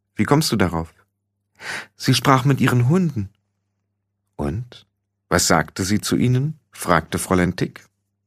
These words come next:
"Oh, Dinge wie ‚Hierher und bei Fuß und aus‘", erwiderte Tiffany. "Die Hunde haben immer gehorcht." "Aber das sind doch nur Schäferhundebefehle", sagte Fräulein Tick und winkte ab. "Von Hexerei kann da keine Rede sein."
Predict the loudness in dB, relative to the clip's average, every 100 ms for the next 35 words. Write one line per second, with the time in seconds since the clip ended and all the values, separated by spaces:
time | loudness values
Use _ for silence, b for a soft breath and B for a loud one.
0 | _ 2 4 4 0 _ -10 0 4 4
1 | 2 2 2 0 -6 -2 2 4 2 0
2 | -4 _ _ _ -2 4 2 2 0 2
3 | 2 0 -2 2 2 2 -8 _ _ _
4 | _ -4 0 0 -2 -6 -2 2 2 0
5 | b b b _ -2 4 4 6 4 2
6 | 2 2 2 2 2 -2 -6 _ _ _
7 | _ _ _ _ _ _ _ _ -8 -6
8 | -2 -2 -2 0 2 2 2 0 0 2
9 | 2 2 2 0 -2 0 0 0 -4 -6
10 | -6 -2 0 0 -2 -4 -4 -2 -4 -2
11 | -6 -6 -12 B B B B -2 2 4
12 | 2 2 4 2 2 2 2 2 2 4
13 | 4 2 0 -2 -4